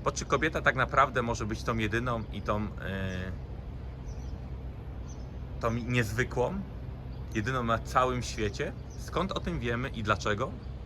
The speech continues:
I drugie to również pytanie: dlaczego moja? Zapłaciłeś za nią?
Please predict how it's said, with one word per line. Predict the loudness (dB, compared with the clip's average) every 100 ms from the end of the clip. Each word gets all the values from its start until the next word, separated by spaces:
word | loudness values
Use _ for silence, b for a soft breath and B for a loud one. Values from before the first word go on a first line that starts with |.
| -6 -6 -6 -6 -6 B B B -8 -8 -8 -4
I | -2
drugie | 4 4 4
to | 2
również | 2 2 -2
pytanie: | -2 4 6 6 2 -4 -6 -8 -8 -8 -8 -8 -8 -8 -10 -8 -8 -8 -8 -8 -8 -8 -8 -8 -8 -8 -8 -6 2
dlaczego | 2 4 4 4
moja? | 4 2 0 -4 -8 -8 -8 -8 -8 -8 -8 -8 -8 -8 -8 -8 -4
Zapłaciłeś | -2 2 2 4 4 6
za | 6 6
nią? | 4